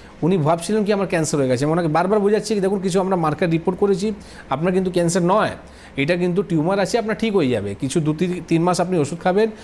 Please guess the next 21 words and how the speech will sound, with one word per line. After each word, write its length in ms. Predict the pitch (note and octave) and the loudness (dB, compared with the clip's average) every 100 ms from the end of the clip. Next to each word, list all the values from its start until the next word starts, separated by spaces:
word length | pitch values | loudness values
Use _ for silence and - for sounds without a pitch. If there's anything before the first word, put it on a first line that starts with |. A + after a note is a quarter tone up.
| - - | -6 0
আবার 160 | C4+ | 0
সোনোগ্রাফি 400 | C#4 B3 A#3 G#3+ | 2 0 0 0
রিপোর্ট 240 | A3 G3 F#3+ | 0 -2 -2
করুন 140 | A3 B3+ | 0 0
না, 60 | |
দেখুন 220 | E3+ G3+ A#3 | 0 0 0
না 80 | |
ভালো 160 | F3 G3+ | 0 2
হয়ে 100 | A3 | 2
যাবে। 160 | G#3+ G#3 - - - - - - - | 2 -2 -10 -20 -20 -20 -20 -18 -6
সত্যিই 340 | F#3+ F3 A#3 | -4 0 0
সেই 140 | F#3+ G3+ | 0 -2
পেশেন্টটা 300 | G3 G#3+ G3+ | -2 0 0
কিন্তু 160 | G3 F3+ | 0 0
ভালো 200 | D3+ F3 | 0 2
হয়েছে, 220 | G3 G3 F3 | 2 0 -2
সেটা 200 | D#3 D3 | -2 0
আমরা 140 | D#3 | 0
আজকে 180 | C#3+ D#3 | 0 0
অবশ্যই 260 | D3+ E3 D3 | 2 2 0
দেখাবো। 400 | C3+ E3+ F3 | 0 0 -2